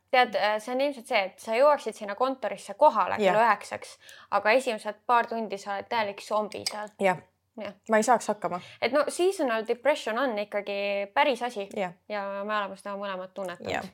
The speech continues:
Speaker 1: väga
Speaker 2: Jah.
Speaker 1: tugevalt.
Speaker 2: Jah. Nii et kui see päike oli, siis ma olin nagu, ma olen täiesti teine inimene.
Speaker 1: Vau.
Speaker 2: See ei ole see Kaisa, kes nagu tavaliselt siin talvel mingi ringi marssis päeval.
Speaker 1: Mured on läinud,
Speaker 2: Jah.
Speaker 1: elu on ilus.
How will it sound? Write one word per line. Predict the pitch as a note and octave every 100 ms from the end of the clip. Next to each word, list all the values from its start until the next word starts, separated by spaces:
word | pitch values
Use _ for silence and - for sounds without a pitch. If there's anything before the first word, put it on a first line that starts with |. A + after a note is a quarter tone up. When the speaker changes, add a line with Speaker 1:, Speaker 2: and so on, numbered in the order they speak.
| _ G3
Speaker 1:
väga | F#3+
Speaker 2:
Jah. | F3+
Speaker 1:
tugevalt. | E3+ E3+ F3 - _ -
Speaker 2:
Jah. | F3+ F3+ G3+
Nii | G3+
et | G3
kui |
see | G#3
päike | A3 A3 F#3
oli, | E3
siis | E3+ F#3
ma |
olin | E3+
nagu, | E3 E3+ - _ -
ma | F#3+
olen | G3
täiesti | G#3 F#3+ F#3+
teine | G3 F3
inimene. | F3+ D#3+ F3 F3+
Speaker 1:
Vau. | F#3+
Speaker 2:
See | G3 G#3
ei | G#3
ole | G#3
see | - F#3
Kaisa, | F#3 F#3+ F3
kes | D#3 E3+
nagu | F3 E3 E3+
tavaliselt | E3 F3 D#3 E3 E3+ E3
siin | E3+ D#3+ E3+
talvel | F3 D#3 E3
mingi | E3 F3
ringi | F3 E3+
marssis | E3+ E3+ - -
päeval. | F3+ F3
Speaker 1:
Mured | G#3+ G3 F#3+
on | F#3+
läinud, | A3 B3+ A#3+ G#3+ A3+
Speaker 2:
Jah. | B3 A#3
Speaker 1:
elu | A3 G#3
on | G#3
ilus. | A#3 A3 F#3